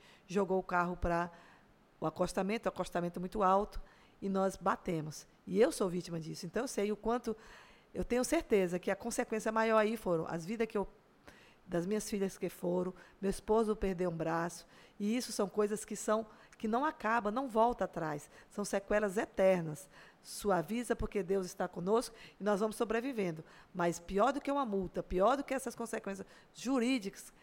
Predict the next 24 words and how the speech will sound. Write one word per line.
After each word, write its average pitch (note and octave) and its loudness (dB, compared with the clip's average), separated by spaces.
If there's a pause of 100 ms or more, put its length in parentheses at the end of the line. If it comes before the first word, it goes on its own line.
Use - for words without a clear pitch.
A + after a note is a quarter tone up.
(100)
são G#3+ -6
consequências G#3+ -4
essas G3+ 2 (240)
que A3+ 0
eu A3+ 2
estou F#3 0
relatando. D#3+ -4 (260)
Então, A#3 0
que A3+ -4
você A3 2
que - -18
está G#3 0
nos G3+ -2
ouvindo, E3+ -2 (280)
fique - -4
atento, G#3 0 (640)
independente A3+ 0
do A3+ -6
que B3 -2
você A3+ 2
for A3+ -2
fazer A3 2
nesse G#3+ -4
carnaval. F#3+ 0